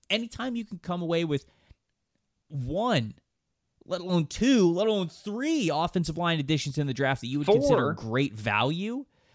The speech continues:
Speaker 1: I think that's a huge win. So it's either Deonte Brown or Brady Christensen for me, and I think that offensive
Speaker 2: Mm-hmm.
Speaker 1: line is the most improved position.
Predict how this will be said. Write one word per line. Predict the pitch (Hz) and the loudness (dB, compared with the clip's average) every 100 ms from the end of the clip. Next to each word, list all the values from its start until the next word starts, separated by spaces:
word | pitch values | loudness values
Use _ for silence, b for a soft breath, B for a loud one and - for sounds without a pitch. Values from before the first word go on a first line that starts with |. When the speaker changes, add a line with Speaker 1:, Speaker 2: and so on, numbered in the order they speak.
| b | b
Speaker 1:
I | 135 | 0
think | 143 156 | 2 0
that's | 135 - | -2 -4
a | |
huge | - 139 117 104 | -6 -2 -2 -4
win. | 104 90 - | -8 -8 -6
So | - 123 113 b b b - | 0 0 0 b b b 2
it's | 165 190 | 2 2
either | 180 165 | 0 0
Deonte | 143 151 165 170 135 | 0 -2 0 -2 0
Brown | 147 147 | 0 0
or | 135 | 0
Brady | 117 135 | 0 -2
Christensen | 123 135 123 - 131 | 0 -2 -2 -2 -4
for | 107 113 | -4 -4
me, | 127 131 123 | -2 -2 -2
and | 110 | -2
I | |
think | 110 123 | -2 -4
that | 113 | -2
offensive | 113 - 107 101 | -2 -2 -6 -4
Speaker 2:
Mm-hmm. | |
Speaker 1:
line | 107 104 | -2 -2
is | |
the | 110 | -2
most | 104 - | -6 -6
improved | 101 104 95 | -8 -8 -8
position. | 95 87 | -10 -12